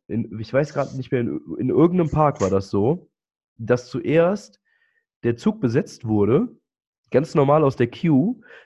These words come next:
da wurde für die Leute schon überall die Bügel runtergemacht, dann wurde gezählt, wo noch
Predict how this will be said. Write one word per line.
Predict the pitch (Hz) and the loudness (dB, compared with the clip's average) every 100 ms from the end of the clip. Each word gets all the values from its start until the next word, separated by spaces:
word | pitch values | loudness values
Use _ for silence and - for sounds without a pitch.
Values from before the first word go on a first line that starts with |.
| - | -4
da | 120 | 0
wurde | 170 196 | 2 2
für | - 139 | 0 -2
die | 156 | -2
Leute | 214 165 170 165 | 2 2 2 0
schon | 151 | 0
überall | - 156 139 | 2 2 2
die | 120 | 2
Bügel | 127 190 | 2 2
runtergemacht, | 101 98 98 92 92 151 - - _ - _ - | 4 2 0 -2 2 0 0 -18 _ -20 _ 0
dann | 156 185 | 2 4
wurde | 180 | 4
gezählt, | 139 - 175 175 | 2 2 2 4
wo | 160 | 2
noch | 151 127 | 0 -2